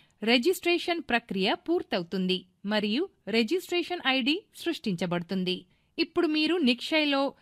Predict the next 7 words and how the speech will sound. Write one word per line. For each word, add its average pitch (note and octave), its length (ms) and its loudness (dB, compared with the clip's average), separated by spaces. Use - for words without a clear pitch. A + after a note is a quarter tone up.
ప్రిజంప్టివ్ E4 720 0
ఓపెన్గా E4 520 0
రిజిస్టర్ G#3 480 -2
చేయబడ్డారు. F3+ 640 0
ముందస్తుగా C#4+ 680 0
ఓపెన్ F4+ 400 0
కేసుగా C#4 500 2